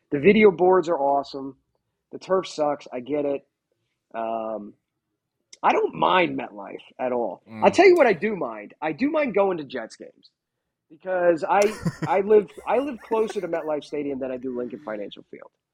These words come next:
Speaker 1: So anytime the Eagles are playing the Giants, pfft, easy peasy, I'm there. Anytime the Eagles are playing the Jets, right up seventy-eight,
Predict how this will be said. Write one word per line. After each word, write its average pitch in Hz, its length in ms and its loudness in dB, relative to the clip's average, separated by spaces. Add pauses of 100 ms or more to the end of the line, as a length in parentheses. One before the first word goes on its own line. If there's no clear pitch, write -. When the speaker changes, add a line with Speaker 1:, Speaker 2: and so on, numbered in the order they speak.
(460)
Speaker 1:
So 147 400 6
anytime 196 560 2
the 175 60 2
Eagles 165 280 2
are 143 40 -8
playing 160 300 -2
the 143 40 -6
Giants, 175 440 -4 (140)
pfft, - 120 -4 (260)
easy 131 280 -6
peasy, 123 440 -8
I'm 120 160 -4
there. 101 260 -6 (220)
Anytime 170 300 0
the 160 60 4
Eagles 165 200 4
are 143 60 -6
playing 151 240 -2
the 127 60 -4
Jets, 160 460 0 (540)
right 143 240 6
up 139 100 2
seventy-eight, 113 460 -4